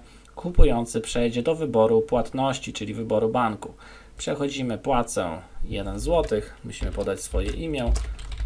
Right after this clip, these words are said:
Paweł Duda, płacę jedną złotówkę i tutaj klikamy poprawna autoryzacja, jest to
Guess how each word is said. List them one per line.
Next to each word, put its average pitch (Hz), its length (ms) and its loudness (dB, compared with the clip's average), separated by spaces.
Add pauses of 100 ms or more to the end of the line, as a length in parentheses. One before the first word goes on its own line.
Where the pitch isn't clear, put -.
(120)
Paweł 92 560 -2 (400)
Duda, 127 400 0 (1200)
płacę 104 480 -2 (180)
jedną 101 300 -4
złotówkę 113 640 -2 (2250)
i - 80 -14
tutaj 107 380 0
klikamy 107 420 -2
poprawna 110 460 0
autoryzacja, 110 680 0
jest 101 180 -4
to 101 180 -2